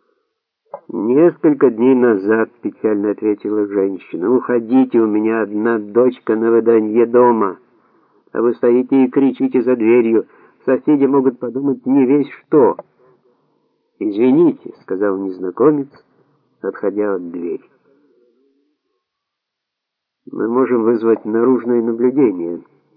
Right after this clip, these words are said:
предложил один из сотрудников Министерства национальной безопасности. «Нет», — твердо возразил Чумбуридзе, — «этого делать нельзя. Иначе мы провалим операцию с нашим сотрудником.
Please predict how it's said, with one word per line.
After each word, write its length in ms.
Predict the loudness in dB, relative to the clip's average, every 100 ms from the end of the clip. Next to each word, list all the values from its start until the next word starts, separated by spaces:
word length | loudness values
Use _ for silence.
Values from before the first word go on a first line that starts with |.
| _
предложил 440 | -4 0 2 2 2
один 260 | 0 -2
из 120 | -2 -4
сотрудников 600 | -2 0 0 0 0 -2
Министерства 640 | -4 -4 -2 -4 -4 -4
национальной 680 | -4 -4 -4 -4 -4 -6 -8
безопасности. 880 | -8 -8 -8 -10 -12 -20 _ _ _ _ _ _ _ _ _ _ _ _ _ _
«Нет», — 340 | -4 0 0 -2 -14 _ _ _ _ _ -4
твердо 340 | -2 0 0
возразил 480 | -2 -2 -2 -2 -2
Чумбуридзе, — 800 | -4 -8 -4 -2 -2 -4 -10 -16 _ _ _ _ _ _ _ -2
«этого 540 | -2 -2 -2 0 0
делать 520 | 0 -2 -2 -4 -8
нельзя. 600 | -10 -4 -2 -4 -10 -16 _ _ _ _ _ _ _ _ _ _ _ _ _ _ _ _
Иначе 560 | -12 -6 -4 -2 0 0
мы 160 | 0
провалим 560 | 0 0 0 0 -2 -2
операцию 520 | -2 -2 -2 -2 -4
с 60 | -4
нашим 320 | -6 -6 -6
сотрудником. 600 | -6 -4 -4 -6 -12 -16